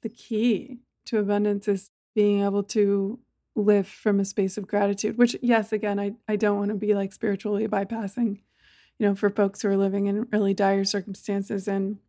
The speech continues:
you know, there is real suffering and oppression. And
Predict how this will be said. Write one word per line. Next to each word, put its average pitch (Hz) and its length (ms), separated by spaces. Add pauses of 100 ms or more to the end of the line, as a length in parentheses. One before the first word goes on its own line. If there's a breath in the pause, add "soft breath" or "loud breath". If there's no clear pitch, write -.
(260)
you 226 140
know, 202 120
there 196 120
is 208 240
real 202 140
suffering 196 460
and 196 100
oppression. 196 720 (2000)
And 202 800